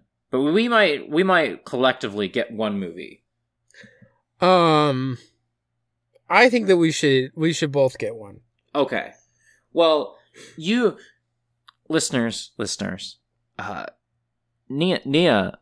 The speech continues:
Speaker 1: uh, I, I stole Nia's first answer. I'm gonna be stealing Nia's first answer, and then she
Speaker 2: Yeah.
Speaker 1: had to get a different
Speaker 2: So,
Speaker 1: answer. So really,
Speaker 2: Em,
Speaker 1: Nia's
Speaker 2: Em,
Speaker 1: picking
Speaker 2: if you,
Speaker 1: twice.
Speaker 2: Em, if you insist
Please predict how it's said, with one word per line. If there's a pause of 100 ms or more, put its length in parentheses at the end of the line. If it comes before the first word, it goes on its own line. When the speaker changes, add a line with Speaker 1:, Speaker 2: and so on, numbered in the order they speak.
Speaker 1:
uh,
I,
I
stole
Nia's
first
answer.
I'm
gonna
be
stealing
Nia's
first
answer,
and
then
she
Speaker 2:
Yeah.
Speaker 1:
had
to
get
a
different
Speaker 2:
So,
Speaker 1:
answer.
So
really,
Speaker 2:
Em,
Speaker 1:
Nia's
Speaker 2:
Em,
Speaker 1:
picking
Speaker 2:
if
you,
Speaker 1:
twice.
Speaker 2:
Em,
if
you
insist